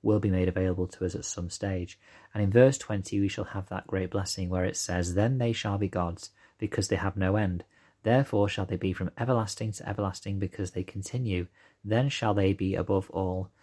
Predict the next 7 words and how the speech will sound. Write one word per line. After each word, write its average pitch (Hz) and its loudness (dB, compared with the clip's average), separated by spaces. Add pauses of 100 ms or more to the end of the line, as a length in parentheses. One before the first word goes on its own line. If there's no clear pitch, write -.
(300)
because 107 0
all 123 6
things 104 -4
are 98 -6
subject - -4
unto 120 -4
them. 92 -4